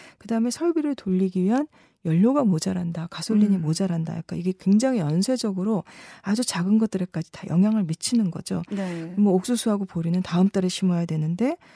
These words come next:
Speaker 1: 또 폭격이 걱정되니까 말씀하신 대로 농사를 짓기도 뭐 힘들고,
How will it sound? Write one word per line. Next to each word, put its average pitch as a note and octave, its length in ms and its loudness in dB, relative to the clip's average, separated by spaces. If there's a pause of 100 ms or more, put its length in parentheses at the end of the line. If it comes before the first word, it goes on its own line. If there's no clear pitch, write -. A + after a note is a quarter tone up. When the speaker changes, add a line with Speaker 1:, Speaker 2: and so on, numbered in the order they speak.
(100)
Speaker 1:
또 - 80 -6
폭격이 E4 440 -2
걱정되니까 F3+ 920 -2
말씀하신 E3 580 -6
대로 F3 300 -6 (420)
농사를 F3+ 420 -6
짓기도 - 520 -8
뭐 D#3+ 200 -10
힘들고, F#3 880 -4